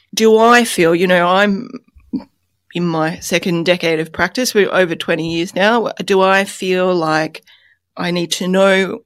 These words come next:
more things? Do I feel, like, lost at times? Absolutely. You know, there are times when I think, "Oh, I wish I knew more about this particular problem," because I happen to know that it's well researched and there probably are lots of ways in which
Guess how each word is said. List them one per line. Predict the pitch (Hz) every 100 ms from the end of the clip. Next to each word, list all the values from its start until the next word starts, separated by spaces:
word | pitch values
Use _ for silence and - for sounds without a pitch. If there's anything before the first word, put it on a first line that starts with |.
| _
more | 175 165 160
things? | 180 170 170 170 -
Do | - 156
I | 160 156
feel, | 156 - 175
like, | 165 156 151 - - _ - - - _ _
lost | - 165 165 - -
at | 175 -
times? | - 165 165 165 160 160 - -
Absolutely. | 233 - - 151 160 185 214 143
You | 151 170
know, | 160
there | 160 160
are | 156
times | 156 156 165 160 156
when | 151 147
I | 151
think, | 160 156 - _ _ _ _ _
"Oh, | 160
I | 151
wish | 160 165 151
I |
knew | 156 151
more | 151 147 147
about | 143 147 143 147 - _ _ _ _ _ _
this | - 151 -
particular | - - - 160 - 151 147
problem," | - - 156 156 135
because | - 156
I | 143
happen | 175 - 151
to | 156 -
know | 151 156 156 - - - - _
that | 165 -
it's | 156 -
well | 165 165 165
researched | 160 156 - 147 143 -
and | 147
there | 143 143
probably | - 147 147 147
are | 156
lots | 143 - -
of | 147 -
ways | 147 143 143
in | 143
which | - - -